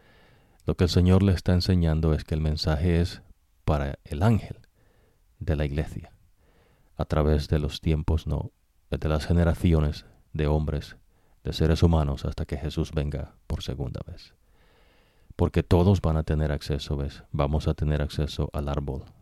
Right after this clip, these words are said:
de la vida. Eh, pero es una manera de llegar a los entendimientos que Dios le está mostrando. Solo que el Señor dice, ¿ves? "Cambia y haz lo que hacías al principio.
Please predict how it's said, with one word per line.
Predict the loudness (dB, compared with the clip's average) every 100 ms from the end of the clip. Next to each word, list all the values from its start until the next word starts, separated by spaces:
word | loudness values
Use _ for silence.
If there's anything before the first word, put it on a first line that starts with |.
| _
de | -8 -6
la | -6
vida. | -8 -10 -16 _ -20 -20 _ _ _ _ _ _ _ _ _ -8
Eh, | -4 -4 -4
pero | 0 2
es | 4
una | 4
manera | 4 4 2 2
de | 0
llegar | 0 -2 -2
a | 0
los | 0 0
entendimientos | 0 2 4 4 2 2 -2
que | -4
Dios | -2 -2 -2
le |
está | -6 -6
mostrando. | -8 -10 -12 -12 -12 -16 -20 _ _ _ _ _ _ _ _ _ _ _ _ _ _
Solo | 4 6 6
que | 4
el | 2
Señor | 4 6 6
dice, | 4 4
¿ves? | 4 4 2
"Cambia | 2 4 4 2 -2 -4 -4
y | -2 2
haz | 2 4
lo | 2 2
que | -2
hacías | -2 0 2 0 -2 -8
al | -8 -6
principio. | -6 -6 -6 -6 -10